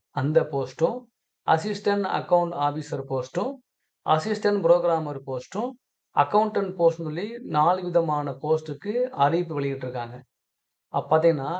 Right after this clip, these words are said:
நானூறுக்கு மேற்பட்ட போஸ்ட்டுகளை வந்து இப்ப வெளியிட்டிருக்காங்க. அதுல ஏ இ எலக்ட்ரிக்கல்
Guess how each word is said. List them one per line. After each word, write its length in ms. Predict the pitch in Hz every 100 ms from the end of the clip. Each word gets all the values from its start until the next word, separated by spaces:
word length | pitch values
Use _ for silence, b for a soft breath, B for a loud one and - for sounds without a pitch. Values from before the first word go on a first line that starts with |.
| 170
நானூறுக்கு 640 | 139 160 208 214 208 208 180
மேற்பட்ட 560 | 160 175 - 185 170 170 160 -
போஸ்ட்டுகளை 520 | 160 156 156 139 131
வந்து 260 | 127 139 208 202
இப்ப 220 | 160 165
வெளியிட்டிருக்காங்க. 600 | 151 147 139 135 123 117 131 _ _ _ _ _ _ -
அதுல 280 | 175 190 165 170 208 202 160
ஏ 160 | 170 214 220
இ 100 | 208 220 233 233 _ _ _ _
எலக்ட்ரிக்கல் 500 | 196 202 208 202 180